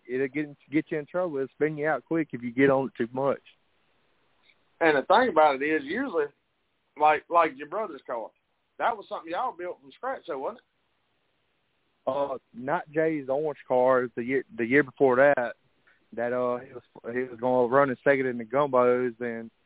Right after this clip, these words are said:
Speaker 1: Chad put him, punted him in the corner before he got to try car. But he sold that car right afterwards, and, uh, he went and bought that, uh, high roller.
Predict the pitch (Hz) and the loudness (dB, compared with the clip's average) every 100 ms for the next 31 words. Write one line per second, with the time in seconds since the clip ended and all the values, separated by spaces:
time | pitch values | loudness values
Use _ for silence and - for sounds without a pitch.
0 | _ _ _ _ - - 151 143 131 147 | _ _ _ _ -8 2 6 6 6 4
1 | 139 117 _ _ _ _ _ _ _ - | 2 -2 _ _ _ _ _ _ _ 0
2 | 165 165 131 131 131 120 160 160 135 120 | 2 2 0 -8 -10 -10 -6 -6 -8 -14
3 | _ _ _ - - - 117 - 139 127 | _ _ _ -20 -20 -20 -10 0 0 2
4 | 131 - 127 143 135 - 143 139 120 117 | 0 -2 -6 -2 -2 -4 -4 -4 -4 -8
5 | _ _ _ _ _ _ _ _ 117 131 | _ _ _ _ _ _ _ _ -4 -4
6 | - - 151 135 135 - 135 123 123 139 | -4 -10 -6 -2 -4 2 4 6 4 4
7 | 139 143 120 120 120 110 117 117 117 113 | 2 -2 -4 -6 -6 -8 -8 -4 -4 -2
8 | 123 127 113 117 123 - 120 117 113 110 | -2 -2 -4 -2 -2 0 -2 -2 -2 2
9 | 135 120 113 117 | 2 4 0 -2